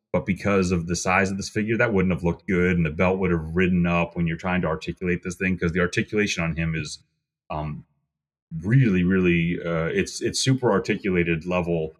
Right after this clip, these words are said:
articulation on a twenty-four inch figure. The only pieces that aren't there are the forearm and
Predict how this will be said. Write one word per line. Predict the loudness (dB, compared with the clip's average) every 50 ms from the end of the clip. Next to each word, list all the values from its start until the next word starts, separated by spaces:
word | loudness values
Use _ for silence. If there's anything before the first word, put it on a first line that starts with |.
| -8 -8
articulation | -6 -4 -4 -2 0 2 2 2 2 0 -2 -4
on | -4 -4
a | -8
twenty-four | -10 -6 -4 -2 0 0 -2 -2 -4 -4 -4 -4
inch | -4 -6 -6
figure. | -4 -4 -4 -4 -4 -8 -10 -12 -18 -20 -20 -20 -20 _ _ 0
The | 2
only | 2 4 2 2
pieces | 0 0 -2 0 0 -2 -2 2
that | 2 2 0 0 -6 -2
aren't | 0 0 0 -2 -2 0
there | 2 4 4 4 2 2
are | 0 0 0
the | -2 -4
forearm | -6 -2 0 0 2 2 2 2 2 2 2 2
and | 2 0 -4